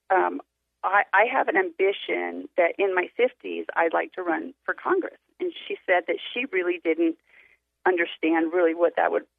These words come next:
look like, but she said, "Okay, you know, I will support that." And, um, they jumped on board, and from the beginning when, of their marriage, they were a team. And th-, that's not to say that they haven't had their own ups and downs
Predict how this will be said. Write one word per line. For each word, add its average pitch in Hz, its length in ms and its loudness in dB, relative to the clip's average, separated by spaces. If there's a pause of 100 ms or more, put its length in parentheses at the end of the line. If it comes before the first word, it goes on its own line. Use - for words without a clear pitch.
look 226 220 2
like, 151 380 -4 (240)
but 180 100 -4 (160)
she 185 240 -2
said, 165 160 6
"Okay, 208 380 0
you - 80 0
know, 165 180 4
I 170 120 4
will 226 180 2
support 160 340 -4
that." 156 240 0 (480)
And, 180 440 6 (180)
um, 175 380 0 (100)
they 190 100 6
jumped 190 360 0
on 233 140 0
board, 170 420 0
and 170 120 0
from 180 200 -2
the 208 80 -6
beginning 180 640 -2 (300)
when, 175 160 0 (120)
of 170 140 0
their 185 200 2
marriage, 170 360 2 (160)
they 165 140 4
were 175 200 2
a 185 80 -2
team. 277 360 -2 (520)
And 175 420 4 (400)
th-, - 180 -8
that's 220 200 4
not 311 140 2
to 240 160 -2
say 214 160 2
that 175 160 6
they 185 160 6
haven't 196 500 -2
had 190 220 2
their 196 180 2
own 190 220 2
ups - 220 -2
and 170 120 0
downs 165 340 0